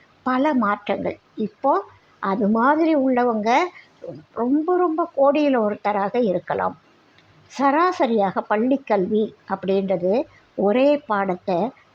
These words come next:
திரும்ப, திரும்ப, திரும்ப படிக்கணும். பாரதிதாசன் ஒரு பாட்டுல சொல்றார், "படி, தினமும் படி, காலையில படி,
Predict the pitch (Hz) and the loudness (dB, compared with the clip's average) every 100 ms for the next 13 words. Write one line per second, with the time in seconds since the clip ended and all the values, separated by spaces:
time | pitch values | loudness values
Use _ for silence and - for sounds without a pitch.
0 | - 302 349 349 320 - 233 220 190 185 | -2 0 2 0 -2 -2 -4 -2 -4 -4
1 | 180 180 180 - 175 - 160 - _ _ | -4 -2 -4 -4 -6 -6 -6 -8 _ _
2 | _ _ _ _ _ _ _ _ 190 214 | _ _ _ _ _ _ _ _ 0 2
3 | 254 233 202 202 208 196 175 180 180 - | 2 2 0 -2 -2 -2 0 -2 -6 -12
4 | _ _ _ _ 180 185 180 165 - 175 | _ _ _ _ -6 -4 -4 -4 -4 -6
5 | 214 _ _ 185 190 208 190 156 _ _ | -6 _ _ -2 0 0 0 -6 _ _
6 | - 208 185 180 196 202 202 185 185 170 | -8 -4 -2 0 -2 -2 -2 0 0 0
7 | - _ _ _ _ _ - 180 190 202 | -6 _ _ _ _ _ -6 -2 2 2
8 | 202 214 202 190 160 | 0 0 0 0 -2